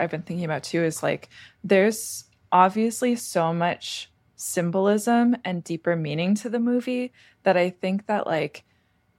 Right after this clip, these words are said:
it inspires just this curiosity with viewers where, like,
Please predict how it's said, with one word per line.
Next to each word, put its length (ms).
it 220
inspires 800
just 260
this 180
curiosity 920
with 240
viewers 560
where, 160
like, 400